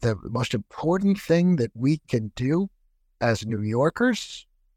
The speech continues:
and as Americans is to vote, is to participate in the process, to advocate in the process,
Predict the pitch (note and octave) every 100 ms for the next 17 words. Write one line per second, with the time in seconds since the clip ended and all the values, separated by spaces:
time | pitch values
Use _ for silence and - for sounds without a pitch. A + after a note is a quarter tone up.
0 | _ A#2+ C#3+ D3+ G3 A#3 B3+ C#3+ _ _
1 | - - _ _ _ _ - D3+ - -
2 | D3 A#2+ F#3 - - - _ _ _ -
3 | C3 - F3 - D3+ D3 - G#3 - -
4 | D3 A#2+ A2+ A2 - G2+ G2 - _ -
5 | - _ _ - - - F3+ A3 G3 -
6 | A#2+ G#2+ G#2 - G2 G2 E2+ - - -